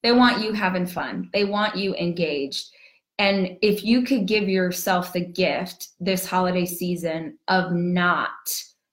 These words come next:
thinking you have to be all the things, because here it is. It's not just about the presents. It's also about the Thanksgiving dinner that you feel like you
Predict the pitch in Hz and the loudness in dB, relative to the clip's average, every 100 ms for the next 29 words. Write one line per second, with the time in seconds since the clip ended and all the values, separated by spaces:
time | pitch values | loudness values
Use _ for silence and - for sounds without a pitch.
0 | _ _ - - 240 214 208 - _ _ | _ _ -6 2 4 4 2 -2 _ _
1 | _ 180 180 - - - - 170 170 175 | _ -4 -4 -6 -10 -8 -2 0 0 -2
2 | _ 175 156 - - _ - 185 - - | _ -4 -4 -8 -12 _ -2 -2 -4 -18
3 | _ - 269 240 208 - - 220 247 240 | _ 2 6 6 4 2 -2 2 4 2
4 | - - 196 185 - 190 - 165 160 - | 0 -2 -2 -2 -6 -6 -4 -6 -6 -6
5 | 185 - 202 202 220 196 - 175 160 - | -10 -4 -2 0 2 2 0 0 0 -4
6 | - 208 202 226 214 196 - - 233 214 | -4 -2 0 2 0 -2 -6 2 4 4
7 | 190 185 180 208 202 185 175 170 170 180 | 2 2 4 4 4 4 2 2 2 2
8 | 208 202 208 196 185 180 190 | 0 2 2 4 2 0 -2